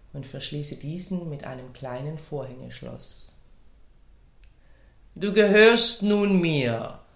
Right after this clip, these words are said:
und wirst ab sofort auf Abruf zur Verfügung stehen. Am nächsten Samstag erwarten dich Svenja und ihre Freundinnen in ihren privaten Partyräumen. Genaue Instruktionen hierfür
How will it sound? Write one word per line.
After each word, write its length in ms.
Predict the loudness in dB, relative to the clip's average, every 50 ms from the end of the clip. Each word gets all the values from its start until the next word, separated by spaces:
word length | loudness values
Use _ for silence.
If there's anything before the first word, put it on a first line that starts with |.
| -20 _ -20 -20 -20 -10
und 200 | -8 -6 -4 -2
wirst 380 | -2 -2 -2 -2 -4 -6 0 2
ab 280 | 4 4 2 0 -6
sofort 1000 | -8 -6 -2 0 0 0 0 -2 -4 2 6 6 6 6 6 2 -2 -4 -8 -6
auf 240 | -4 -4 -4 -6 -10 -12 -2
Abruf 800 | 0 0 0 0 -4 -12 -8 -6 -4 -4 -4 -6 -6 -8 -12 -12
zur 200 | -8 -8 -6 -4
Verfügung 640 | -4 -6 -6 -4 -6 -6 -4 -6 -6 -6 -6 -6
stehen. 680 | -6 -8 -6 -6 -8 -10 -10 -10 -12 -12 -14 -16 -16 -18 -20 -20 _ -20 -20 -20 -20 _ _ _ _ -20 -20 -20 -20 -20 -18 -6
Am 160 | -4 0 4
nächsten 380 | 6 4 4 4 0 0 0 0
Samstag 880 | 2 4 4 4 4 4 0 -4 -6 -2 0 2 2 2 2 0 -2 0
erwarten 520 | 0 2 4 4 4 4 2 0 -6 -4
dich 200 | -4 -4 -4 -4
Svenja 720 | -6 -6 -6 -2 0 0 0 0 -2 -2 0 0 0 0 -2
und 220 | -4 -6 -6 -6
ihre 240 | -4 -4 -2 -2 -2
Freundinnen 840 | -4 0 2 2 2 2 2 0 -2 0 0 2 2 2 0 -2 -6 -12 -18 -20 -20 -20 -20 -20 _ -20 -20 -18 -12
in 120 | -6 -2
ihren 340 | 0 0 2 0 0 -2 -2
privaten 680 | -4 -2 -2 2 2 4 4 4 2 2 0 -2 -2 -2
Partyräumen. 1120 | -2 0 2 2 2 2 0 -4 -8 -6 -4 -4 -2 -2 -4 -6 -8 -10 -12 -12 -14 -14 -18 -20 -20 -20 _ -20 _ -20 -20 _ -14
Genaue 500 | -6 -2 -2 2 6 6 8 8 8 6
Instruktionen 1040 | 4 4 0 -2 -2 -2 -4 -4 -4 -2 -2 0 0 2 2 2 2 2 2 2 2
hierfür 760 | 2 2 2 2 0 0 -2 -4 -2 0 2 0 0 -2 -8